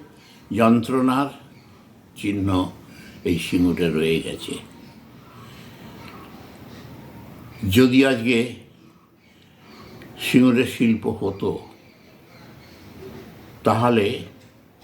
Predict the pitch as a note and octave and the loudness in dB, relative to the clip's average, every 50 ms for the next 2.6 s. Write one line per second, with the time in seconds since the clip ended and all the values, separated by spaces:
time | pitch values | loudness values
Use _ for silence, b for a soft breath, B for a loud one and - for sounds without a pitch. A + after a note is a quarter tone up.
0 | - - - - - - - - - - - - - - - - - - - - | -20 -20 -20 -20 -20 -20 -20 -20 -20 -20 -20 -20 -20 -20 -20 -20 -20 -20 -18 -14
1 | - - - A2+ A2+ B2+ C3 B2+ B2 B2 C3 B2 - - D#3+ D3+ C#3+ B2 A2+ A2+ | -2 2 4 6 6 6 4 2 2 0 -2 -4 0 2 4 6 8 8 8 6
2 | C3 C3+ A2+ - - - - - - - G2+ | 4 2 -2 -4 -8 -8 -10 -12 -12 -10 -8